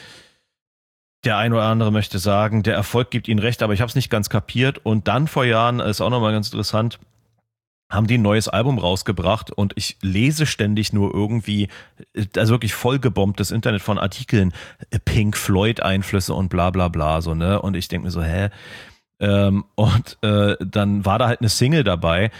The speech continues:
wo die halt so im, im Refrain so mehr oder weniger die, ähm, Another Brick in the Wall Melodie fast geklaut haben. Ja, und das, und dann aber in Interviews halt groß erzählt, naja, wir haben natürlich ganz krasse musikalische Einflüsse wie Pink Floyd.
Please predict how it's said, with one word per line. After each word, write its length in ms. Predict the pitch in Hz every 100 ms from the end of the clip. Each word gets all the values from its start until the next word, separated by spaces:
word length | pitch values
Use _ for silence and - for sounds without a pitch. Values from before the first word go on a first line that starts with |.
| -
wo 140 | - 98
die 140 | 104
halt 160 | 110 -
so 180 | 113
im, 380 | - 104 101 98 - _
im 120 | 98 95
Refrain 540 | 95 92 - 92 107
so 100 | 95
mehr 160 | 87 95
oder 160 | 95
weniger 600 | 90 101 110 98 95 92 -
die, 520 | 92 87 95 90 92 - _ -
ähm, 540 | 92 87 87 87 - _ _ _ 95
Another 360 | 92 95 101
Brick 260 | 85 98 107
in 140 | 101
the 40 | 95
Wall 440 | 87 90 104 104
Melodie 500 | 98 95 98 90 95
fast 320 | - 85 -
geklaut 480 | 98 - 90 80 85
haben. 360 | 78 71 69 80 - -
Ja, 220 | - 82 87
und 80 |
das, 160 | 87 -
und 240 | 87 85
dann 280 | 92 90 90 - -
aber 280 | - 95 87
in 40 |
Interviews 460 | 92 101 87 90 95
halt 140 | 87
groß 180 | 92 87
erzählt, 320 | 82 95 82
naja, 220 | 80 78
wir 100 | 85
haben 120 | 87
natürlich 380 | 92 80 85 -
ganz 380 | - 78 87 -
krasse 380 | - 76 73 92
musikalische 760 | 87 85 78 85 82 87 85
Einflüsse 600 | 71 82 90 71 62 - 78
wie 140 | 73
Pink 280 | - 69 73
Floyd. 460 | - 85 90 80